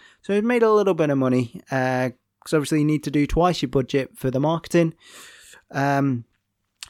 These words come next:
some more numbers, seven point six on I M D B, ninety-seven percent on Rotten Tomatoes. That's big. Uh, I gave it a seven out of ten. I thought it was really good, but it is a bit slow at times. Um,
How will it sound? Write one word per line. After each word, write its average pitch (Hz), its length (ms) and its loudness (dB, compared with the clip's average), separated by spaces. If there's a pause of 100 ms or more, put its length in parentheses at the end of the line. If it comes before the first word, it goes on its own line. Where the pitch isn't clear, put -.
(540)
some 175 160 0
more 185 100 8
numbers, 185 380 4
seven 190 220 2
point 175 220 0
six - 300 -4
on 160 100 -2
I 151 140 -2
M 147 120 -2
D 143 220 0
B, 170 320 2
ninety-seven 170 880 0
percent 170 460 -2
on 131 160 -4
Rotten 127 240 -6
Tomatoes. 131 340 -8 (460)
That's 160 280 -2
big. 170 340 0 (380)
Uh, 160 240 2
I 170 180 4
gave 196 180 4
it 156 80 2
a - 20 -2
seven 160 400 0
out 147 160 2
of 127 60 -2
ten. 156 260 0
I 127 160 -2
thought 165 240 4
it 147 60 4
was 135 140 -2
really 180 180 4
good, 151 320 4
but 147 100 -2
it 147 80 -4
is 170 240 4
a 160 80 2
bit 160 400 2
slow 143 380 -2
at 127 100 -4
times. 113 400 -8 (560)
Um, 143 400 -2